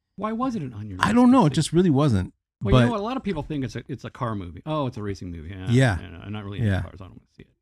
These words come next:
Speaker 2: And it wasn't until it came out, you know, after its theater run that I, I watched it, and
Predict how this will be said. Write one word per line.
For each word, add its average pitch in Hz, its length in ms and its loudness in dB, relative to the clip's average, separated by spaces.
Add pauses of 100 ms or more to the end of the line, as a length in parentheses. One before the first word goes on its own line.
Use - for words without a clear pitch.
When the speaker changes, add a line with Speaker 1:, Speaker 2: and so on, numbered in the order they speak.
(100)
Speaker 2:
And 123 500 4
it 123 120 2
wasn't 123 320 4
until 131 340 4
it 117 60 -2
came 123 260 4
out, 120 320 0 (560)
you 110 140 2
know, 110 180 2
after 107 320 0
its 104 140 -2
theater 113 300 2
run 101 240 2
that 98 300 0
I, 110 60 0
I - 20 2
watched 101 400 0
it, 98 160 2
and 101 460 -2